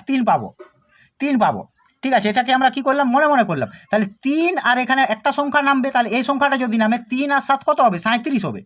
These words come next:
তিন আর সাত কত হবে? সাঁইত্রিশ হবে। ওই, ওই জিনিসটা এখানে করেছি। এই যে সাঁইত্রিশ হলো। এবারে পাঁচ কত? সাতে কত হলো আমাদের? পঁয়ত্রিশ হলো।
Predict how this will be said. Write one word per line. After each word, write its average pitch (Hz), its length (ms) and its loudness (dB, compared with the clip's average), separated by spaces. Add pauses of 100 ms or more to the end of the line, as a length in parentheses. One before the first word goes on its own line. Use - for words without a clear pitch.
(180)
তিন 226 160 -4
আর 247 60 2
সাত 269 180 -2
কত 285 160 -2
হবে? 160 200 2 (160)
সাঁইত্রিশ 226 420 -2
হবে। 113 160 -8 (260)
ওই, 170 100 -6
ওই 185 180 2
জিনিসটা 220 320 2
এখানে 180 240 -4
করেছি। 95 320 -12 (200)
এই 151 100 -8
যে 110 100 -12 (140)
সাঁইত্রিশ 190 400 -4
হলো। 180 140 -8 (420)
এবারে 190 200 0 (100)
পাঁচ 226 280 0 (360)
কত? 240 160 0 (400)
সাতে 196 520 -2 (460)
কত 262 120 -2
হলো 214 200 4
আমাদের? 185 260 0
পঁয়ত্রিশ 160 520 -6
হলো। 90 140 -14